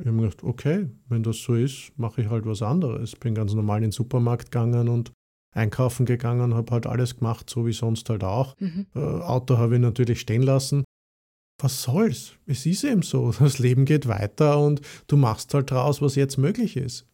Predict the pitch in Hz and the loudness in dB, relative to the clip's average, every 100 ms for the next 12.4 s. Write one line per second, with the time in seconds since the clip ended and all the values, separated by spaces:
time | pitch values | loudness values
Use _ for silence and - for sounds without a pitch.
0 | _ - 143 180 139 - _ _ _ 208 | _ -8 -8 -4 -4 -6 _ _ _ -12
1 | 190 175 _ _ _ _ - 220 160 135 | -12 -12 _ _ _ _ -18 -8 0 2
2 | 135 135 135 139 135 131 - 226 226 - | 2 0 4 4 4 0 -2 0 -2 -2
3 | 156 135 147 151 170 - _ _ _ _ | -4 -2 -6 -8 -16 -18 _ _ _ _
4 | _ _ _ _ _ _ - 113 113 131 | _ _ _ _ _ _ 0 2 4 4
5 | 170 - 127 117 113 120 135 127 113 117 | 4 2 4 4 2 0 -2 -2 -2 -4
6 | 113 117 110 113 113 - - - 165 139 | -2 0 0 0 0 -2 -6 -8 -2 0
7 | 131 120 139 131 127 - - - - - | 0 -2 -2 -2 -4 -6 -10 -10 -12 -4
8 | 135 120 117 120 131 135 139 156 147 - | 0 0 0 2 0 0 -2 -4 -6 -4
9 | 135 139 135 - - _ _ 135 160 180 | -2 -2 -2 -10 -20 _ _ 0 0 2
10 | 135 160 147 139 156 147 143 135 139 135 | 2 2 2 2 4 4 4 2 -2 -2
11 | - 135 147 135 131 127 131 131 131 131 | -2 -2 -2 -2 -2 0 -2 0 0 2
12 | 131 131 123 123 | 0 0 -2 -4